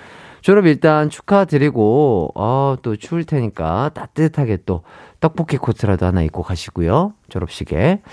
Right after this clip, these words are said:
아, 졸업하는 우리 따님에게. 아, 요거 좋아할 것 같은데.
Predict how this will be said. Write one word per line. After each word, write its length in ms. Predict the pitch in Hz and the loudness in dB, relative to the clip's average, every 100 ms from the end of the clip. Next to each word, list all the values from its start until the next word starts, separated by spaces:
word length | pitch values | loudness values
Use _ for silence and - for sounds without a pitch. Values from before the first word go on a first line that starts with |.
| - - - - - - - | -20 -20 -20 -20 -20 -16 -4
아, 1080 | 92 95 95 92 90 87 85 80 76 73 - - | 0 2 4 2 2 0 -2 -2 -4 -8 -10 -8
졸업하는 680 | 120 139 135 147 156 180 165 | -2 -2 0 -2 0 0 0
우리 600 | 143 147 143 143 131 120 | 0 0 0 -2 -4 -6
따님에게. 1080 | - 139 165 175 147 82 92 90 87 80 73 - - - _ _ _ | -6 -4 -2 -2 -2 -4 -6 -6 -4 -6 -10 -14 -20 -20 _ _ _
아, 180 | - 185 | 2 4
요거 200 | 196 269 | 4 4
좋아할 240 | 240 226 | 4 4
것 140 | 202 180 | 4 2
같은데. 580 | 147 131 101 110 208 | 2 0 2 2 2